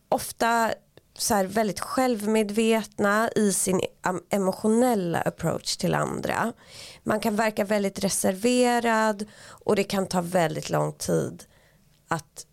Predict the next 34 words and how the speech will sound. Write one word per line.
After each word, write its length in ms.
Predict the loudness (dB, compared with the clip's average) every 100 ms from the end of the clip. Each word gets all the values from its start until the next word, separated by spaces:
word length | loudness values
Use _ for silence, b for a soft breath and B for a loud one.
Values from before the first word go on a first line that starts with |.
| _ -4
gå 200 | -2 0
in 300 | 0 2 0
i 120 | -2
något, 580 | -4 -4 -8 _ -6 -6 -6 -6
en 260 | -2 -2 0
närhet 920 | 0 0 -4 -8 -10 -8 -6 -6 -8 -14 -8
till 120 | -4
personer 420 | -2 -2 -4 -4
överlag. 720 | -4 -2 -2 -2 -4 -6 -8 B B B
Man 140 | -4 0
kan 80 |
känna 280 | 0 2 0
kanske 580 | -2 -4 -2 0 0 0 B B B
känslan 340 | 0 0 0
av 60 | -2
att 80 | -2
man 80 |
inte 160 | -4 -4
vill 360 | -2 0 2 0
släppa 340 | -4 -4 -6
in 140 | -6
folk 280 | -8 -8 -8
för 140 | -2 0
att 260 | 0 -6 -4
man 160 | -2
vet 380 | -2 -4 -6 -8
att 120 | -12 _
det 360 | -4 -2 -2 -4 b b b
för 260 | -4 -2 0
med 280 | -2 -4
sig 140 | -6 -6
ett 80 | -6
så 100 | -8
stort 280 | -10 -12